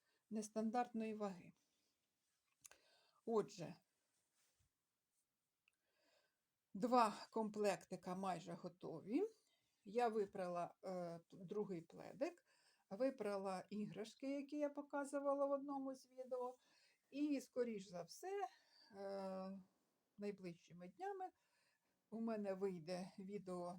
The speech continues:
де я покажу, м, посилочку, яку я спакую, і більш детально зупинюся на пледику, який я зв'язала із залишків от такої от ниточки охристого кольору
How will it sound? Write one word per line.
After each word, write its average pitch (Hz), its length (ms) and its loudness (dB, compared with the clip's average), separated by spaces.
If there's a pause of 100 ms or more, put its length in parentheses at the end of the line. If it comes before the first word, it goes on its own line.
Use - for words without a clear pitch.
де 196 80 -2
я 185 120 -2
покажу, 175 840 -6 (1800)
м, 160 300 -10
посилочку, 196 720 0
яку 339 280 0
я 339 100 2
спакую, 285 760 2
і 320 140 -2
більш 285 280 2
детально 247 440 2
зупинюся 214 680 0
на 196 200 0
пледику, 226 600 0
який 180 340 -6
я 185 140 -2
зв'язала 247 580 2 (500)
із 208 180 2
залишків 180 720 4
от 165 120 -10
такої 196 400 6
от 247 160 6
ниточки 339 720 0 (840)
охристого 247 680 0
кольору 226 560 0